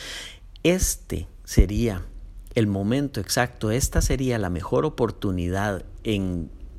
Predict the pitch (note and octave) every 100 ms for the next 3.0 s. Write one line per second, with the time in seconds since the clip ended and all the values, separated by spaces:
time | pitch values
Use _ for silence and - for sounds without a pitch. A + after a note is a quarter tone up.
0 | - - - - - G#2+ F3 B2 G2 E2+
1 | - F3 C#3+ G2+ G#2+ - - - - -
2 | - - - A#2 G#2 F#2+ - F#2 F2+